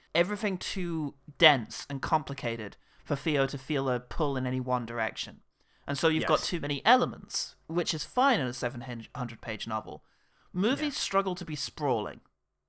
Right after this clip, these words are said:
Speaker 1: You have enough time to
Speaker 2: Yes.
Speaker 1: do one thing well, and any subplots you have need to be guiding everything to that singular purpose.
Speaker 2: Yes.
Speaker 1: Um, this needs to be a story totally and completely about loss and regret, or lack of direction.
Speaker 2: Yes.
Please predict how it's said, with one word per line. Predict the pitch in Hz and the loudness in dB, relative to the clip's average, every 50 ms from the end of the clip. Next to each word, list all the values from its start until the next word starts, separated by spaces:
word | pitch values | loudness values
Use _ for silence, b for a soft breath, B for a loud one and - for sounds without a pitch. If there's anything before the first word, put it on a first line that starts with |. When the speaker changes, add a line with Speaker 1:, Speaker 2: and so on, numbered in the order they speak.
| _ _ _ _ _ _ | _ _ _ _ _ _
Speaker 1:
You | - 160 | 2 4
have | 170 180 | 4 4
enough | 180 185 214 220 - | 6 4 4 4 2
time | - 240 214 196 | -2 -2 0 0
to | 165 | -2
Speaker 2:
Yes. | 165 - | -2 -2
Speaker 1:
do | 180 160 | -2 -2
one | 156 147 - 160 160 180 196 190 | -2 -2 4 6 6 6 6 2
thing | 175 - 180 170 160 151 139 143 | 0 0 0 0 0 -2 -2 4
well, | 151 156 143 127 107 110 110 - - | 6 6 6 6 4 0 -4 -6 -6
and | - - | -4 0
any | - 165 185 185 | 0 2 2 2
subplots | - - - 170 - - - 214 - - - | 0 2 2 2 2 2 0 0 0 0 -2
you | 214 202 | -6 -4
have | 185 190 185 202 226 220 - B B B B B | 0 2 2 2 2 0 -2 B B B B B
need | - 151 160 180 190 190 | -4 -2 0 0 0 -2
to | - - | -2 -4
be | 180 160 | -6 0
guiding | - 160 156 156 151 156 147 147 | 4 6 6 6 6 4 2 0
everything | 143 143 147 131 - 143 135 131 | 0 -2 -2 -6 -4 -4 -4 -4
to | - 123 | -4 -2
that | 127 127 - | -2 -2 -2
singular | - - 135 131 123 123 120 123 | -2 -2 -2 -2 -4 -4 -4 -6
purpose. | - - 196 190 170 - - - - - - - - _ _ _ _ _ | 0 4 4 6 6 4 0 -8 -4 -4 -4 -4 -6 _ _ _ _ _
Speaker 2:
Yes. | 98 - | 0 4
Speaker 1:
Um, | 147 147 147 147 143 147 143 131 - - _ _ | 6 8 8 8 6 4 2 -4 -8 -10 _ _
this | 180 175 - | 0 0 2
needs | 175 185 190 202 185 - | 0 2 2 2 0 -2
to | - 190 | -4 -2
be | 175 175 | 0 0
a | 165 | 0
story | - - - 160 147 151 151 | 0 0 0 2 2 2 0
totally | - - 175 175 180 190 170 | 2 0 0 0 0 -2 -2
and | 160 151 | -2 -2
completely | - 151 - - 151 - - 135 131 | -4 -6 -4 -4 -6 -4 -2 0 0
about | 117 - 139 135 131 - 101 | 2 2 2 2 2 2 0
loss | 127 131 135 135 131 127 - - - | 0 2 2 2 4 2 0 -2 -2
and | - 127 | -6 -8
regret, | 120 113 - 110 - - - - - - b b b b - | -8 -6 -8 -8 -8 -8 -12 -14 -16 -16 b b b b -2
or | 139 135 | 0 0
lack | 131 131 131 139 139 - 143 | 4 4 4 4 4 2 -8
of | 127 - | -8 -6
direction. | 127 120 120 110 - 110 - - 85 | -4 -2 -2 -2 -2 -4 -8 -10 -12
Speaker 2:
Yes. | - | -16